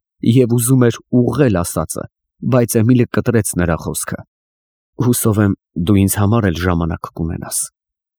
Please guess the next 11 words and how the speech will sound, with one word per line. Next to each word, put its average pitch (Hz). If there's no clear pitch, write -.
«Իհարկե»։ 147
«Այդ 92
դեպքում 107
մենք 101
կարող 98
ենք 101
այժմ 107
իսկ -
մի 147
բան 120
որոշել»։ 87